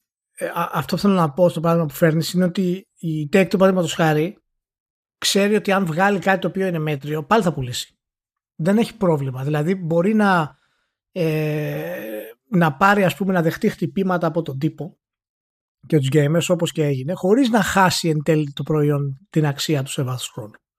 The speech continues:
Ε, η Ubisoft δεν μπορεί να το κάνει αυτό. Έτσι και βγάλει μια σειρά από τρεις-τέσσερις τίτλους οι οποίοι είναι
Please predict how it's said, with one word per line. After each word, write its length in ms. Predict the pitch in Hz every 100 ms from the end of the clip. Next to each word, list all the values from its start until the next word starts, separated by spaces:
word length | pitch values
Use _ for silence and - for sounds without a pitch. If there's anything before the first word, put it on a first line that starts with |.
| _ _ _ _ _
Ε, 100 | 160
η 80 | 151 156
Ubisoft 260 | 180 -
δεν 140 | 185 226
μπορεί 180 | 277
να 80 | 247
το 80 | 180
κάνει 160 | 139 117
αυτό. 340 | - 127 -
Έτσι 200 | - 165
και 100 | -
βγάλει 260 | 156 196 240
μια 120 | 233
σειρά 200 | - 220
από 160 | 214 190
τρεις-τέσσερις 480 | 220 190 202 196 -
τίτλους 280 | 214 185
οι 40 | 160
οποίοι 200 | - 208
είναι 220 | 175 160